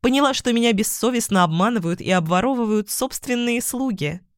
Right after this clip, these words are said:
завышая цены на питание и содержание поместья.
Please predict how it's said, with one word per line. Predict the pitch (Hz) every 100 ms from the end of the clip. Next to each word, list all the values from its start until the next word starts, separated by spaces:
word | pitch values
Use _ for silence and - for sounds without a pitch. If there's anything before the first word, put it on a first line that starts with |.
| _
завышая | 180 180 190 - 180
цены | 180 196 180
на | 170
питание | 180 196 277 220 170
и | -
содержание | 202 190 202 202 226 202
поместья. | 196 214 180 151 - 165 160